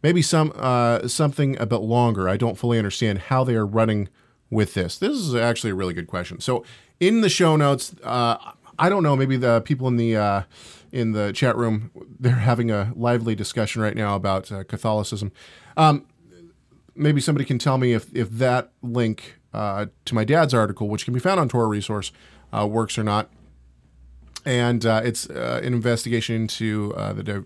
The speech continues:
the diverging calendars. Um, I think that's the name of it. I could be wrong. Anyway, uh, not the point. Um, so a little bit about the Essene calendar. The Essene calendar was different than the, uh,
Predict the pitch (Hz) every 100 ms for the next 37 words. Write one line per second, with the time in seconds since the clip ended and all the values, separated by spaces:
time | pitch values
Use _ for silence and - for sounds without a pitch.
0 | 98 98 104 104 95 104 104 98 95 110
1 | 107 101 98 92 - - - - - 101
2 | 101 95 92 - _ _ - 104 98 92
3 | 95 95 90 95 - - 98 87 92 92
4 | 95 - 156 123 110 - 113 107 104 120
5 | 110 92 90 _ - - - 117 120 117
6 | 123 - - 160 139 - _ _ _ _
7 | _ - - - - - - - - 160
8 | 190 196 160 151 127 127 127 117 120 117
9 | 113 - 117 107 104 92 90 50 - 113
10 | 123 - 180 175 165 156 143 113 120 113
11 | 110 107 104 95 104 101 101 - 95 95